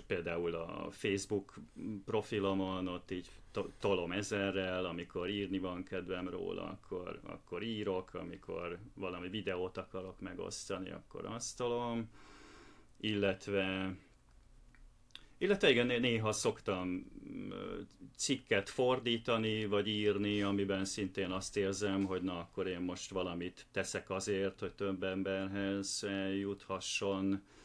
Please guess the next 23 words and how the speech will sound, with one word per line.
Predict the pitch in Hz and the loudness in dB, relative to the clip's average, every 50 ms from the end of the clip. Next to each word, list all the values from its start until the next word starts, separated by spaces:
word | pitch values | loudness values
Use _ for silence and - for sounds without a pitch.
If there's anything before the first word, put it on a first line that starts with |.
| - - - - - - | -20 -20 -20 -20 -6 -2
magyar | 95 95 98 95 98 95 98 98 98 | 0 2 4 4 4 2 2 2 2
nyelven | 98 95 95 95 98 95 101 98 98 101 101 101 101 101 - - | 2 2 2 2 2 2 2 2 2 2 2 0 0 -2 -6 -6
ez, | - 95 101 104 101 - | -6 -4 -2 -2 -2 -4
mert | - 98 92 90 87 | -4 -4 -4 -4 -4
sajnos | - - 95 90 92 90 - - - - | -4 -4 -4 -4 -4 -4 -6 -8 -8 -8
magyar | - 95 92 90 85 85 85 | -6 -4 -4 -4 -4 -4 -4
nyelven | 87 87 87 90 90 90 92 | -6 -6 -6 -6 -6 -6 -6
szerintem | 92 - - 98 90 90 - - 90 90 87 90 | -6 -6 -4 -4 -6 -6 -6 -6 -6 -6 -4 -6
nagyon | 87 90 90 90 90 90 | -6 -6 -6 -6 -6 -6
kevés | 90 - 104 98 98 98 98 98 - - | -6 -4 -4 -2 -2 -2 -4 -4 -4 -2
még | 104 101 98 101 98 95 | -2 0 0 0 0 0
a, | 95 95 98 90 95 - - | 0 0 0 -2 -4 -8 -4
a | - 104 | -2 0
minőségi, | 104 101 101 95 92 92 - - - 101 101 98 92 101 101 98 98 95 - - - - - - - - - - - | 2 2 2 2 0 0 -2 0 0 2 0 0 0 0 2 2 2 2 0 -6 -14 -20 -20 -20 -20 -20 -20 -20 -14
ö, | - - 87 90 90 90 92 | -10 -6 -6 -6 -6 -4 -2
bitcoin | 104 101 98 - - - 104 101 98 95 95 95 98 95 95 - - - - - | -2 -2 -2 -4 0 4 6 6 6 6 6 4 4 2 0 -2 -6 -12 -16 -12
információ, | - 113 104 101 98 - 107 101 98 98 101 98 98 95 95 - - - 104 98 98 101 101 | -6 -4 -4 -4 -2 0 2 2 4 2 2 0 -2 -2 -2 -4 -2 0 0 2 2 0 0
ugye | 101 98 92 | -2 -4 -6
nagyon | 95 95 92 90 92 90 | -6 -6 -6 -8 -8 -8
sokszor, | - - - 104 - - - - 98 95 92 90 90 | -8 -8 -8 -8 -8 -10 -6 -4 -2 -2 -2 -2 -2
ö, | 92 90 92 92 92 92 92 - - - - 90 - - - - _ _ _ - - - - - - - - | -2 -4 -4 -4 -4 -6 -8 -8 -8 -8 -10 -10 -12 -14 -20 -20 _ _ _ -20 -20 -20 -20 -20 -20 -12 -8
e-, | - 92 - - | -6 -6 -4 -2
elferdül, | - 98 98 98 - - - 95 92 98 98 101 101 98 98 98 98 101 101 98 98 | 0 2 2 2 0 0 0 0 0 0 0 0 2 4 4 6 6 4 4 2 0